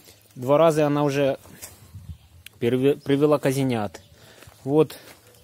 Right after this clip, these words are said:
щас покажу одного из них.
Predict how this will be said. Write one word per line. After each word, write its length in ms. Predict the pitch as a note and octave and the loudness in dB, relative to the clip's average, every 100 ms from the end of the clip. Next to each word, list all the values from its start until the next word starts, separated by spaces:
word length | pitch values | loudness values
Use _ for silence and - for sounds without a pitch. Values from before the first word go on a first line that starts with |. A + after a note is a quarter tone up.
| - - - - - | -20 -20 -20 -20 -18
щас 260 | - D3+ C#3 | -10 -8 -6
покажу 500 | - C3+ C3+ C#3 C3+ - - - - - - - - - - - - - - - - - | -8 -4 -4 -4 -6 -8 -20 -20 -18 -18 -20 -16 -14 -12 -14 -16 -18 -20 -20 -20 -20 -16
одного 420 | - C#3+ D3+ D3 D3+ | -8 -4 -4 -2 -2
из 160 | C#3+ | -2
них. 240 | F3+ F#3+ | -2 -2